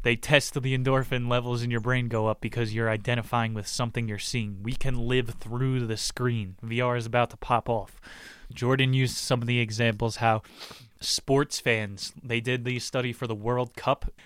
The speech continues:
The countries that lose, their sex rates go down, their alcohol consumption goes down, their social levels and interactions go down when their sports teams lose. When you hold a gun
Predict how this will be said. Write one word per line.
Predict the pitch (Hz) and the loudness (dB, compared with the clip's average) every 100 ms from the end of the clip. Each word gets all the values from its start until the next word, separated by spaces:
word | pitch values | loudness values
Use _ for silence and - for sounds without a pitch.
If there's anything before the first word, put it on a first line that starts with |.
| - - | -18 -4
The | 127 120 113 113 | 2 4 4 4
countries | - 147 - 165 185 156 | 2 2 2 0 0 2
that | 139 139 131 | 2 2 0
lose, | 113 123 135 147 143 - _ _ _ - | 0 4 4 2 -2 -12 _ _ _ -10
their | 120 123 127 127 123 117 113 | 0 4 6 4 4 2 -2
sex | - - - 147 - - - 127 | -4 -4 2 2 2 -2 -2 -4
rates | 127 117 110 - - | -4 -4 -4 -6 -6
go | 117 104 | -4 -2
down, | 113 107 107 | -2 -2 -2
their | 110 110 107 - - - - - | -2 -2 -4 -6 -16 -20 -2 4
alcohol | 143 - 117 117 | 6 6 6 4
consumption | - 107 - 113 107 117 107 | 4 -4 -2 -2 -2 -4 -2
goes | 107 | 0
down, | 104 113 107 | 2 2 4
their | 110 | 2
social | - - 147 151 139 120 98 - - - | 2 8 8 8 2 0 -2 -10 -14 -2
levels | 117 107 110 107 - | 0 0 -4 -6 -8
and | 127 117 | -4 -2
interactions | 113 110 113 110 - 117 104 | -2 2 4 4 2 -4 -6
go | 104 110 | -2 -2
down | 104 110 110 110 - - - | 0 0 0 -4 -10 -20 -14
when | 117 123 147 | 0 4 4
their | 135 135 | 4 0
sports | - 135 131 - | 0 0 0 -2
teams | - 123 117 104 | -4 -2 -2 -2
lose. | 107 120 104 95 - - - - | 2 2 2 -4 -12 -18 -20 -8
When | 127 135 | 0 0
you | 135 202 226 | 2 2 4
hold | 240 | 4
a | 190 | 4
gun | 131 131 135 170 | 2 2 2 0